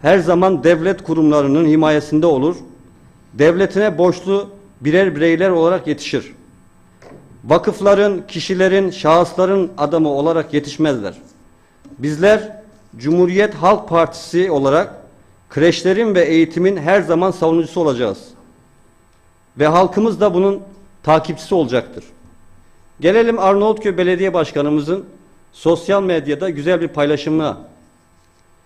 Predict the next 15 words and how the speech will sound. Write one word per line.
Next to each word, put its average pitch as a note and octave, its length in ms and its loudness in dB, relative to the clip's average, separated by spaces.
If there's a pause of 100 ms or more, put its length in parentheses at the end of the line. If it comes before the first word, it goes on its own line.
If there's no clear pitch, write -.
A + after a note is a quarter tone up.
(960)
Seyrettik, F#3+ 600 0
seyrediyoruz. E3 800 -2 (1040)
Olması F3+ 380 0
gereken F3 400 0
çalışmalar E3 460 -2
da D#3 80 0
zaten D3 440 -2
bu, D#3 120 -6 (120)
budur. D3+ 260 -4 (720)
Arnavutköy'de F3+ 600 0
kre-, F3 400 -2 (140)
kreş F3 300 0
ihtiyacı D#3+ 640 -4 (540)
var E3+ 280 2
mı? F3+ 300 0